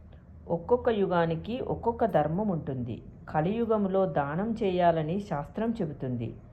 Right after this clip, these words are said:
దానములన్నింటిలో అన్నదానము గొప్పది. ఎందుకంటే మధ్యాహ్నం పన్నెండు గంటలు అయ్యేసరికి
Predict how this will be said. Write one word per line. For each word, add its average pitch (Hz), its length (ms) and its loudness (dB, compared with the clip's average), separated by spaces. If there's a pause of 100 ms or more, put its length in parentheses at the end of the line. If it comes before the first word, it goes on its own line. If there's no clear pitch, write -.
(320)
దానములన్నింటిలో 196 1400 2
అన్నదానము 185 640 0
గొప్పది. 139 480 -2 (140)
ఎందుకంటే 202 640 0
మధ్యాహ్నం 185 840 0
పన్నెండు 151 440 -4
గంటలు 165 420 0
అయ్యేసరికి 165 840 -2